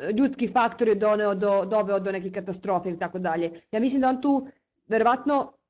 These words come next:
baš ima to u vidu, da se, e, predupredi delovanje ljudskih čini-, ljudskog faktora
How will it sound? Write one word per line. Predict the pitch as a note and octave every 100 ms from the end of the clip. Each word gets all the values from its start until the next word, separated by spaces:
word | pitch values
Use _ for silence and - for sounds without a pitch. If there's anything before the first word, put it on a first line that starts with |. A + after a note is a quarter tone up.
| _ _ _ _ -
baš | F3+ A#3
ima | C4 C4
to | C4+
u | B3
vidu, | G3 F3+
da | F#3
se, | F#3 G3 F#3+
e, | F#3+ F#3 F3+ F3+ F3 F3 _ _ _ _
predupredi | A3+ G3 G3+ - F#3+ F#3+ F3+ F3+ C4 D4 - _ - D#3
delovanje | G#3 G3+ G3 G#3
ljudskih | G3+ G3 G3+ F#3
čini-, | - G#3 F#3+ F#3
ljudskog | G3+ G3+ G#3 F#3+
faktora | G#3+ G3+ - G#3+ F3